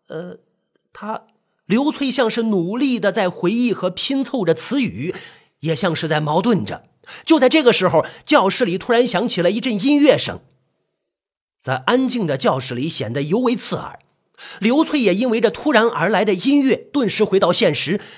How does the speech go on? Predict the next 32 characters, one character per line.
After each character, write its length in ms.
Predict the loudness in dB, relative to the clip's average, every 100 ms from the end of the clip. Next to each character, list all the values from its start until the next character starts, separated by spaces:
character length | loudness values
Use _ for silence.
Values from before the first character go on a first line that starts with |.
| -2
睁 160 | 2 6
着 80 | 6
眼 260 | 4 2
睛 220 | 0 -2 -6 -6
茫 280 | -2 0 2
然 200 | 0 0
地 120 | -2
看 240 | -2 -2 -2
着 80 |
正 180 | -2 0
在 140 | 0 0
发 220 | 0 0
怒 140 | 0
的 120 | 0
尤 180 | 0 0
医 140 | 0 2
生。 340 | 2 2 -4 _ _ _ _ _ _ _
“不 80 | -8
是 100 | -8
说 180 | -2 0
了 80 |
让 160 | 2 4
你 40 |
们 120 | 4 6
关 160 | 6
闭 140 | 6 2
手 140 | 0
机 160 | 2 6
的 100 | 8
吗？ 360 | 8 8 2 _ _ _ _ _ _ _
是 120 | -12
谁？ 380 | -10 -10 -12